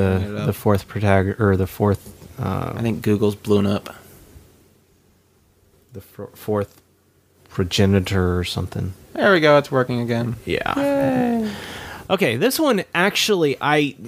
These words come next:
Speaker 2: I wanted to put it on the, our, uh, our talk list mostly because this one actually, um, is actually,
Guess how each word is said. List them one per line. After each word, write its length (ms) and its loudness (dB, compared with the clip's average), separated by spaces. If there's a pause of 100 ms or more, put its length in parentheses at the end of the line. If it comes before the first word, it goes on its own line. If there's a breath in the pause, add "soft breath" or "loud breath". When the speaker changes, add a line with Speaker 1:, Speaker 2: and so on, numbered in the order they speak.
(140)
Speaker 2:
I 120 2
wanted 300 2
to 80 -6
put 200 0
it 120 0
on 200 2
the, 180 0
our, 280 4
uh, 300 2
our 320 2 (580)
talk 400 0
list 320 2
mostly 400 2
because 460 2 (400 loud breath)
this 160 2
one 140 4
actually, 720 2
um, 540 2
is 200 2
actually, 600 2